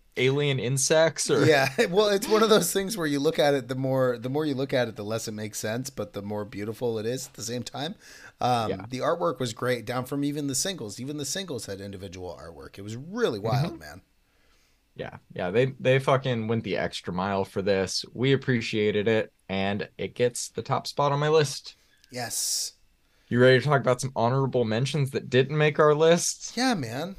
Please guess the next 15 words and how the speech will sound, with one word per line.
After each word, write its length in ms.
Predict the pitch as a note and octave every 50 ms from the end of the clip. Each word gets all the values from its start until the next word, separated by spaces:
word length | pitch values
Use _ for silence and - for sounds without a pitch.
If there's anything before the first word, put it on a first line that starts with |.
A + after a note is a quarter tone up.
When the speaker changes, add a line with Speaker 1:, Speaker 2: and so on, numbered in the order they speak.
| -
Speaker 2:
Let's 180 | - G3 G3 -
go. 440 | - A#3 A3+ A3+ G#3 B2 F#2+ F#2+ - - - - - - - - -
Speaker 1:
Okay, 480 | A#2+ B2 B2 A#2+ A#2+ - A#2 F#2+ F2+ F2
man. 460 | E2+ F2 F2 F2 E2+ F2 F2+ F2+ F2+ - - - _ _ _ -
Uh, 360 | A2 A2 G#2 G#2+ G#2+ G#2+ -
we're 200 | - - E3 F#3
gonna 140 | G3 A3+ G3+ F#3
run 160 | E3+ D#3 C#3+
through 140 | C3+ C3+ B2+
these 220 | A#2 A#2 A2 A2
in 100 | G#2+ G2
no 140 | F#2+ F2+ E2+
particular 500 | - - - - F2 - - C2+ - C#2
order. 420 | A1 G1+ G#1 G#1+ - C2+ F#2 A#2 - - - - _ - - - - - - - -
Um, 680 | A2+ A#2 A#2 A#2+ A#2+ A#2+ A#2 A#2 A#2 A#2 A#2 A#2+ B2+ B2+